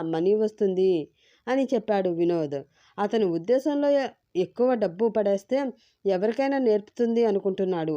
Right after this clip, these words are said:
అని అనిపించడంతో, "చూడండి వినోద్ గారు, మీరు ఎంత డబ్బు ఇచ్చినా నేను మీకు నేర్పలేను. నాకు కావాల్సింది డబ్బు కాదు, స్విమ్మింగ్‌లో ఛాంపియన్‌గా నిలబడడం" అని సూటిగా అతన్ని చూస్తూ కోపంగా చెప్పింది వినూత్న. ఆ మాట విన్న వినోద్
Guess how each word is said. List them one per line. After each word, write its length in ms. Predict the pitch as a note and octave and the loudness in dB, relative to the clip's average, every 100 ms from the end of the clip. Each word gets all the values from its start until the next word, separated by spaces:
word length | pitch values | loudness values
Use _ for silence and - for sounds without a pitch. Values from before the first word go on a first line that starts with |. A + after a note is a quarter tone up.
| - | -4
అని 180 | F3 F#3+ | -2 -2
అనిపించడంతో, 720 | D#3+ F#3 E3+ F3+ E3+ D#3+ E3 E3 - _ _ _ | -2 -4 -4 -4 -4 -4 -2 -4 -8 _ _ _
"చూడండి 360 | - B3 D4+ D#4 | 0 2 2 0
వినోద్ 300 | C4 G#3 F3 | 2 0 0
గారు, 280 | E3+ E3 A3 C#4 _ _ - | -2 -2 -2 -6 _ _ 0
మీరు 200 | A3 G#3+ F#3 | 0 2 0
ఎంత 240 | F3 A3 | 0 0
డబ్బు 300 | C4 G#3+ F#3 | 0 0 0
ఇచ్చినా 320 | A3+ A#3 A3 C4+ B3+ - | -2 0 0 0 -4 -6
నేను 200 | F#3+ G3 G3 | 0 2 2
మీకు 220 | F#3 F3+ | 0 0
నేర్పలేను. 840 | D#3 D3 D3+ D#3 - D#3+ D3+ D3 C3+ - _ _ - | -2 -2 -6 -6 -4 -2 -2 -4 -6 -12 _ _ -4
నాకు 240 | A3+ A#3 A3 | -2 -2 -2
కావాల్సింది 600 | A3 A3 B3+ C#4 C4+ B3+ | 0 0 0 0 0 0
డబ్బు 280 | G3 E3 | -2 -2
కాదు, 320 | F#3 F3 D#3 C#3+ - | -2 -2 -2 -4 -6
స్విమ్మింగ్‌లో 680 | - G3+ G3 A3+ A#3+ A3+ | -2 2 2 2 2 0
ఛాంపియన్‌గా 720 | B3 B3+ F#3 E3+ F#3+ F3+ F#3 G#3 | 0 -2 -4 0 0 0 0 0
నిలబడడం" 760 | F#3 E3 D#3+ E3 D#3 D3 C#3+ B2+ _ _ _ - | 0 0 0 -2 -4 -6 -8 -12 _ _ _ -6
అని 200 | F#3 G#3 | -2 0
సూటిగా 440 | G3+ F3+ E3+ F#3+ G#3 | 0 -2 -2 0 0
అతన్ని 280 | G3+ G3 | 0 -2
చూస్తూ 320 | F#3+ F3+ F3 G3 | -2 -4 -2 -4
కోపంగా 460 | F3+ D#3+ D3 D#3 D#3+ | -2 -4 -4 -6 -4
చెప్పింది 440 | E3+ D#3+ D#3+ D#3+ C#3 | -6 -4 -2 -2 -4
వినూత్న. 440 | D#3+ D#3+ D#3 D#3 D3 C#3 C3 _ _ _ _ | -4 -4 -4 -4 -4 -6 -10 _ _ _ _
ఆ 80 | G3+ G3 | -4 -2
మాట 280 | F3+ G#3 | 0 0
విన్న 240 | C#4+ C#4+ C#4+ | 0 0 -2
వినోద్ 520 | B3 G3 G#3 A#3+ G3+ | 0 0 2 2 0